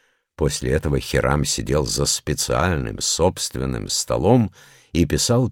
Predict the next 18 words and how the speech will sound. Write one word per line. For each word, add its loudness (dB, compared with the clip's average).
письма 2
невесте. -2
"Дорогая 2
крошка, -2
я 6
живу 4
странной, 4
необыкновенной 2
жизнью. 0
Я 6
абсолютно 6
ничего 8
не 8
делаю, 6
но 8
деньги 4
мне 0
платят -2